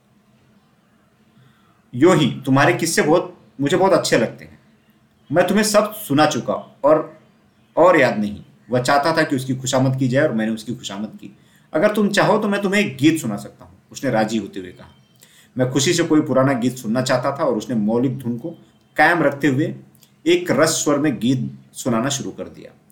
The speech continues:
ऊंचे पहाड़ों पर एक सांप रेंग रहा था। एक सीलन भरे दर्रे में जाकर उसने कुंडली मारी और समुद्र की ओर देखने लगा। ऊंचे आसमान में सूरज चमक रहा था। पहाड़ों की गर्म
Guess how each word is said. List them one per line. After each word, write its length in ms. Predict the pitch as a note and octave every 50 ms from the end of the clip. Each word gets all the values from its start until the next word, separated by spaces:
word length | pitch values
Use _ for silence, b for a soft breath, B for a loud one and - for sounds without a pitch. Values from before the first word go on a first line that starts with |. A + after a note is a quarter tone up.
| b b b b b b b
ऊंचे 220 | D3 D#3 D#3 D#3+ G3+
पहाड़ों 340 | G3+ G3 C#3+ C#3 C#3+ D#3+ D#3
पर 140 | D3 B2+
एक 100 | A#2+ A#2
सांप 300 | - - - C3+ C#3 C#3 -
रेंग 180 | D3 D3+ D3 D3+
रहा 200 | D#3 C#3 C#3 C#3+
था। 160 | C#3 D3 E3
एक 220 | - A#2+ B2+ C3
सीलन 320 | - - D#3 D3+ D#3 E3 D#3
भरे 200 | B2 A#2+ B2 B2+
दर्रे 500 | A2+ G#2 A#2 G#2+ - - - - C3+ C3+
में 160 | C3 C3 B2+
जाकर 300 | - - - - - B2+
उसने 260 | A#2 - - B2+ C#3+ D#3+ B B B B B _ _
कुंडली 260 | D3 D3 D3+ E3 E3+
मारी 240 | D#3 C#3 C3+ C3+ D#3+
और 100 | E3 D#3
समुद्र 380 | - - A#2+ B2+ C3+ C3 C3
की 200 | B2 - - -
ओर 220 | B2+ B2+ - A#2 G2+
देखने 260 | G2+ G#2 G#2 G#2 G#2+
लगा। 280 | - - - - - - _ _ _ _ b b b b b b b b b b -
ऊंचे 200 | C3+ C3 C3+ F3
आसमान 400 | D3+ C#3 B2+ - C3 C#3+ C#3+ C3+
में 120 | C3+ C3
सूरज 280 | B2+ C3 C#3 D#3 D#3+ D#3+
चमक 280 | - D#3+ D#3 D#3 D3+
रहा 260 | D#3 D#3 D3 D3+ D3+ D3
था। 60 | E3+ D#3+
पहाड़ों 360 | D#3 - C#3+ D3+ F3 F3+ F3
की 120 | - D#3
गर्म 360 | A2 - C3+ D3 D#3 E3 E3